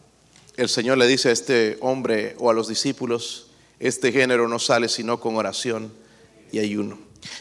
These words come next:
La pregunta para ustedes, hermanos, ¿se encuentra en una situación difícil? Una situación imposible. Quizás, hermanos, que, que estás pasando por algo que no puedes tú resolver.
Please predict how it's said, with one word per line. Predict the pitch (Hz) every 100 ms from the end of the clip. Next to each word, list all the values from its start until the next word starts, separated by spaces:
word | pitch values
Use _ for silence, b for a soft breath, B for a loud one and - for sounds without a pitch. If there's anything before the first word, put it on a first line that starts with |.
| B B
La | -
pregunta | - 135 151 185 170
para | 147 135
ustedes, | 131 165 147 131
hermanos, | 143 139 135 131
¿se | 139
encuentra | 120 170 175
en | 175
una | 165
situación | 160 135 127 151 147 147 147
difícil? | 131 - 147 - 113 90 - _ _ _ _ _ b b b b
Una | 135 139 131
situación | 139 123 - 139 135 123 120 - - _ _
imposible. | 147 120 117 - 151 117 107 - - _ _ _ _ _ _ B B B B
Quizás, | - 175 185 -
hermanos, | 156 165 185 -
que, | - 160 135 -
que | - 143
estás | 139 165 165
pasando | 165 170 165 165
por | 143 143
algo | 160 160 165 - -
que | - 127
no | 139 156 151 -
puedes | 147 151 151 -
tú | 160 151
resolver. | 127 - 113 110 117 -